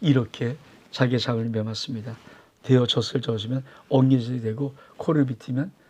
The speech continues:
피가 나는 것 같이. 코를 비트면 그죠? 피가 나잖아요. 노를 격동하면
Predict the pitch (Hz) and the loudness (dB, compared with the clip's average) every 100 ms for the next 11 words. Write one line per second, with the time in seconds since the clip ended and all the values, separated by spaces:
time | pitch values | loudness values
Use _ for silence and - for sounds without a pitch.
0 | _ _ - - 185 147 127 131 113 - | _ _ -10 -6 -4 -4 -4 -6 -10 -10
1 | - - _ _ _ _ _ _ _ - | -12 -14 _ _ _ _ _ _ _ -8
2 | 139 147 - - 160 202 - _ - 156 | -8 -8 -12 -12 -12 -12 -20 _ -16 -14
3 | 170 - 233 156 131 131 110 117 127 _ | -12 -6 -2 -2 -4 -8 -10 -14 -18 _
4 | _ _ _ _ _ _ _ _ _ - | _ _ _ _ _ _ _ _ _ -20
5 | _ _ _ _ _ _ - 131 127 123 | _ _ _ _ _ _ 0 6 8 8
6 | 110 110 - 107 92 127 214 | 4 -4 -4 -6 -4 -6 -8